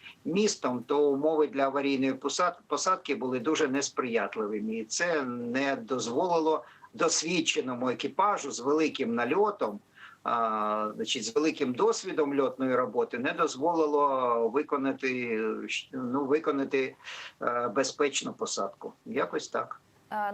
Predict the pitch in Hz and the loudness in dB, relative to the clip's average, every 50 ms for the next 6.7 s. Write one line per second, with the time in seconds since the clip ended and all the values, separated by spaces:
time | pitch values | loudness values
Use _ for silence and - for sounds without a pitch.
0 | 214 220 233 240 220 233 240 240 240 233 214 - - 233 220 - - - 240 247 | -4 -4 -4 -2 0 0 0 0 0 -4 -4 -2 -2 -2 -2 -2 -2 0 0 0
1 | 240 - - 220 208 208 208 214 208 - 226 226 226 214 - - 214 208 208 202 | 0 -2 -2 -2 0 2 0 0 0 0 2 2 2 2 2 2 2 2 2 2
2 | 196 196 202 214 247 285 - - 269 262 - 247 247 247 240 240 240 214 233 220 | 2 0 0 0 0 0 0 -4 -4 -2 2 2 4 4 4 2 0 2 2 4
3 | 208 202 202 196 - 214 214 220 220 214 - - - - - - - 196 196 196 | 4 4 4 4 2 2 2 2 0 -2 -4 -12 -14 -10 -6 -2 0 2 2 2
4 | 196 190 208 202 - 220 208 208 - 214 190 190 196 190 196 185 - 196 202 202 | 2 2 0 0 2 2 2 2 0 0 2 2 2 4 4 2 2 4 2 4
5 | 190 202 196 190 180 190 196 208 240 277 285 262 220 - - 208 202 220 233 254 | 4 4 4 2 2 0 0 2 4 4 4 4 2 0 -2 -2 0 2 2 4
6 | 240 220 208 208 - 208 214 220 220 226 220 214 196 | 4 4 2 2 2 0 2 4 4 4 4 4 2